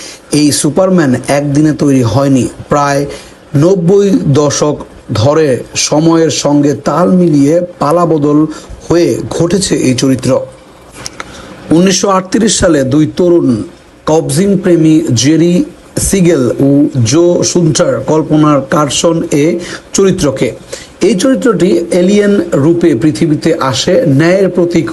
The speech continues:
হয়ে উঠবেন। এই কল্পনার এলিয়েন চরিত্রটির নাম দেন সুপারম্যান। উনিশশো আটচল্লিশ সালে প্রথমবারের মতন সিনেমার বড় স্ক্রিনে দেখা যায় এই কাল্পনিক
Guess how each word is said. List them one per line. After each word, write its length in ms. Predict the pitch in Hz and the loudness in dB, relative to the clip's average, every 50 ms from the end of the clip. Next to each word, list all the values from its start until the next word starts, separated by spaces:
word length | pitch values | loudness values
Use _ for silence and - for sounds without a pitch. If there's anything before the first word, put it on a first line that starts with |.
| - - | -4 0
হয়ে 160 | 156 165 175 | 2 2 4
উঠবেন। 480 | 175 156 135 120 131 123 131 131 123 110 - - - - - - - - - - | 4 2 2 0 0 0 0 0 0 -2 -4 -8 -14 -16 -16 -16 -16 -16 -8 -2
এই 280 | - 180 202 226 240 240 - | 0 0 2 2 0 0 0
কল্পনার 580 | - 214 208 196 175 180 185 175 170 165 160 160 165 - - | 0 0 2 2 2 2 2 2 4 2 2 0 -2 -2 0
এলিয়েন 480 | 165 165 175 196 196 175 139 127 117 | 0 2 2 2 2 2 0 0 0
চরিত্রটির 580 | - 165 170 175 170 170 - 165 147 143 156 151 | 0 0 2 2 2 2 0 -2 0 0 0 2
নাম 440 | 151 147 151 156 165 185 190 180 160 | 2 2 2 2 2 2 2 2 2
দেন 220 | 135 143 156 185 | 2 2 2 0
সুপারম্যান। 580 | 180 - - - - 143 135 127 127 120 117 110 - - - - - - - - - | 0 0 -2 -2 0 0 2 2 2 2 0 -2 -4 -8 -14 -12 -12 -14 -10 -2 0
উনিশশো 380 | 156 175 196 196 - - 208 | 2 2 2 2 2 0 0
আটচল্লিশ 560 | 196 190 190 185 190 - 247 226 240 240 - - | 2 0 0 -2 -2 -2 0 2 2 0 0 0
সালে 220 | 240 185 165 143 | 0 2 0 0
প্রথমবারের 640 | 123 - 160 - - - 208 202 202 202 196 196 | 0 -2 -4 -2 -2 -2 0 2 2 2 2 2
মতন 440 | 190 170 156 151 - - 160 156 151 | 2 2 0 0 0 0 0 0 0
সিনেমার 640 | 127 - - 156 156 156 151 151 139 135 127 120 104 104 117 113 | 0 0 0 2 2 4 2 2 2 2 0 0 -2 -2 0 0
বড় 400 | 131 139 147 147 147 151 147 143 | 2 2 2 2 2 2 0 0
স্ক্রিনে 540 | - - - - - 185 190 190 175 131 120 - - - - - - - - 131 123 | -2 -4 -6 -4 -2 0 2 2 2 2 0 -4 -8 -12 -14 -16 -12 -4 -2 0 0
দেখা 340 | 139 143 143 - - 170 165 | 2 0 -2 0 0 0 0
যায় 260 | 143 151 147 147 147 147 - | 0 0 0 0 -2 -2 -2
এই 200 | 135 127 127 120 123 | 0 0 0 -2 -2
কাল্পনিক 520 | - 151 165 180 180 180 196 180 151 135 | -2 0 0 0 0 2 2 2 2 0